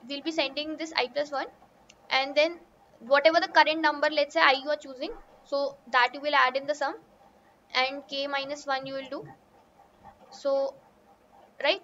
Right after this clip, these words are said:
once you have done this, now see, here backtracking comes into action. How backtracking? Because let's say over here you have made a recursive call. First of all,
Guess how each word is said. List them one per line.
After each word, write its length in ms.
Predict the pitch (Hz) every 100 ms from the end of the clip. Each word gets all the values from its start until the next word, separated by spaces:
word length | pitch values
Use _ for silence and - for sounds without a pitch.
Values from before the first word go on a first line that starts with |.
| 277
once 260 | 262 262 269
you 80 | 311
have 140 | 320
done 160 | 294 294
this, 260 | 453 - - _ _ - _ 254
now 200 | 294 339
see, 200 | 359 254 - _ _ -
here 160 | 330
backtracking 580 | 320 269 - 302 320 330
comes 220 | 294 277
into 200 | 285 302
action. 340 | 294 - - - -
How 220 | 262 294
backtracking? 580 | 320 285 - 294 320 330
Because 540 | 320 294 277 381 - _ _ _ _ _ _ _ _ _ - - -
let's 280 | 262 302 320
say 280 | 330 277 320 _ - - _ _ - - - - _
over 320 | - 277 311 359
here 240 | 311 262 320 - _ _ _ _ - _ _ _ _ _ - - - - 247
you 160 | 285
have 200 | 320 320
made 200 | 311 294
a 60 | 339
recursive 440 | 320 262 262 320
call. 180 | 294 277 427 _ _ -
First 220 | - 285 339
of 120 | 339
all, 220 | 330